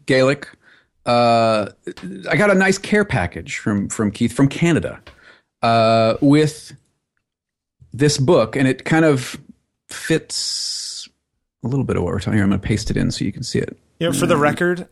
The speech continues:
Speaker 2: I never get care packages.
Speaker 1: Yeah, what's that say? Mm-hmm.
Speaker 2: Con-,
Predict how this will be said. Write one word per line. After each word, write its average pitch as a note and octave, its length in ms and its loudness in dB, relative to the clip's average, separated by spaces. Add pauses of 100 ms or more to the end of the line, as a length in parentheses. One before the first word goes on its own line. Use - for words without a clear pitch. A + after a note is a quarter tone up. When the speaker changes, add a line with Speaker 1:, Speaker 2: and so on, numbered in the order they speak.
(140)
Speaker 2:
I B2 180 -2
never A#2 240 -4
get G2+ 180 -8
care F#2+ 200 -12
packages. F2 600 -16 (1000)
Speaker 1:
Yeah, F#2+ 160 2
what's G2 200 0
that A#2 180 0
say? - 320 -6 (120)
Mm-hmm. G#2+ 640 4 (240)
Speaker 2:
Con-, G#3 160 2